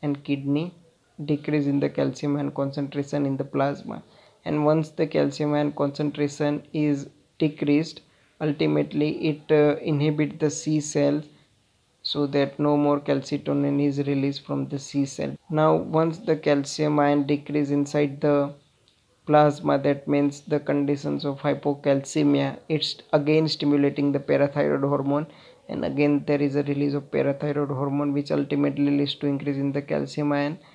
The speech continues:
And, uh, both of these hormone, parathyroid hormone and calcitonin,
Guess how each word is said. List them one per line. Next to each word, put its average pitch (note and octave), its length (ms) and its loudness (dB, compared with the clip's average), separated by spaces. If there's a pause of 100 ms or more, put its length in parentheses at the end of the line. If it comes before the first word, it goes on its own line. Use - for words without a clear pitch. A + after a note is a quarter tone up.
(300)
And, D3 340 0
uh, D3 360 6 (360)
both F3 460 0
of F#3 240 0
these F3+ 180 4
hormone, D3+ 500 4
parathyroid D3 720 2
hormone D3+ 460 -2
and D3 380 0
calcitonin, C#3+ 1040 -2